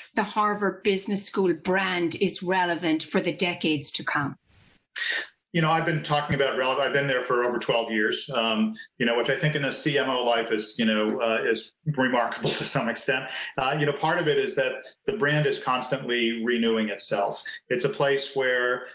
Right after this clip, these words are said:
Speaker 2: you, all of a sudden you look up and five years have gone by and you say, "Geez, where did those five years go?" I think that speaks to the nature, uh, of the place, the high energy, um, the,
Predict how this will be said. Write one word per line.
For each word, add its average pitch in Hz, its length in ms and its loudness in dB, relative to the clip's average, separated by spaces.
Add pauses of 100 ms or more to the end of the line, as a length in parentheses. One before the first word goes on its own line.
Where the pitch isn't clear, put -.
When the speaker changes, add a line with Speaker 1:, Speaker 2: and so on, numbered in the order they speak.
(120)
Speaker 2:
you, 127 400 2
all 143 180 2
of 135 60 -4
a 127 40 -6
sudden 135 300 0
you 127 120 -2
look 123 220 2
up 127 160 0
and 113 140 0
five 117 300 0
years 117 240 0
have 107 120 -2
gone 107 240 0
by 101 480 2
and 107 140 0
you 107 60 4
say, 117 200 0
"Geez, 117 280 -2
where 127 100 2
did 123 100 0
those 110 200 0
five 110 260 0
years 104 260 0
go?" 113 220 -2 (340)
I 131 120 0
think 165 240 -2
that 147 180 0
speaks - 400 0
to 151 140 0
the 127 100 0
nature, 123 580 0
uh, 127 200 -2
of 143 260 -2
the 113 80 0
place, 107 380 0
the 110 100 -2
high 131 300 0
energy, 120 600 0 (300)
um, 110 380 2
the, 117 180 0